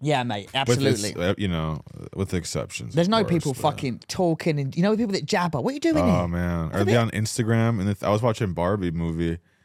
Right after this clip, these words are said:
Speaker 2: and the girl in front of me was, like, on Instagram. I was like,
Speaker 1: Yeah.
Speaker 2: "What?"
Speaker 1: Yeah. That goes back to what we were saying a minute ago,
Speaker 2: What?
Speaker 1: doesn't it? Yeah.
Speaker 2: Here?
Speaker 1: I'm with
Speaker 2: Uh,
Speaker 1: you, lad. <laughs>
Speaker 2: huh?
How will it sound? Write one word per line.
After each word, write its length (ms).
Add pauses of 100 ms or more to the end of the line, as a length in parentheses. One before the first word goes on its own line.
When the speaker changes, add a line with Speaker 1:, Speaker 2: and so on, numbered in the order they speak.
(200)
Speaker 2:
and 440
the 120
girl 400
in 540
front 240
of 40
me 160
was, 220
like, 100
on 120
Instagram. 680
I 60
was 140
like, 100
Speaker 1:
Yeah. 180
Speaker 2:
"What?" 240 (120)
Speaker 1:
Yeah. 400 (840)
That 120
goes 200
back 220
to 80
what 60
we 60
were 40
saying 260
a 40
minute 220
ago, 120
Speaker 2:
What? 280
Speaker 1:
doesn't 220
it? 40
Yeah. 260 (220)
Speaker 2:
Here? 440 (3250)
Speaker 1:
I'm 320
with 100
Speaker 2:
Uh, 60
Speaker 1:
you, 80
lad. 220
<laughs> 20
Speaker 2:
huh? 500